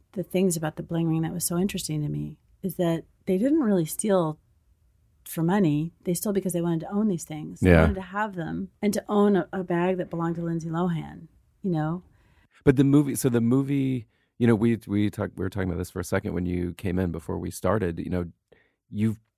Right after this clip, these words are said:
Speaker 2: had a lot of stories that could have become movies, and, uh, some of them probably got very close to becoming movies in different arrangements. And then,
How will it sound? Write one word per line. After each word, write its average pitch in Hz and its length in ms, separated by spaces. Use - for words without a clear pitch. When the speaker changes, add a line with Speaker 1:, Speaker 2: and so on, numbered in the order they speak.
Speaker 2:
had 98 240
a 104 40
lot 98 220
of 98 140
stories 82 460
that - 240
could 85 160
have 85 160
become 87 340
movies, 82 600
and, 85 480
uh, 85 400
some 85 200
of 82 100
them 85 300
probably 82 380
got 78 200
very 87 180
close 113 300
to 98 80
becoming 90 360
movies 90 260
in 90 100
different - 360
arrangements. 92 540
And 92 160
then, 92 320